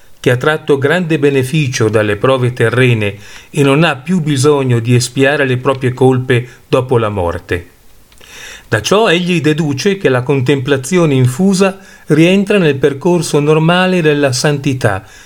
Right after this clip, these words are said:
in linea di principio o di diritto, sebbene vi siano eccezioni dovute al temperamento individuale, a occupazioni particolarmente assorbenti o a un ambiente poco favorevole, eccetera.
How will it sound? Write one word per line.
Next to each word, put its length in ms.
in 220
linea 300
di 120
principio 720
o 100
di 120
diritto, 680
sebbene 480
vi 160
siano 340
eccezioni 760
dovute 400
al 100
temperamento 720
individuale, 880
a 120
occupazioni 840
particolarmente 920
assorbenti 880
o 80
a 20
un 160
ambiente 560
poco 340
favorevole, 880
eccetera. 720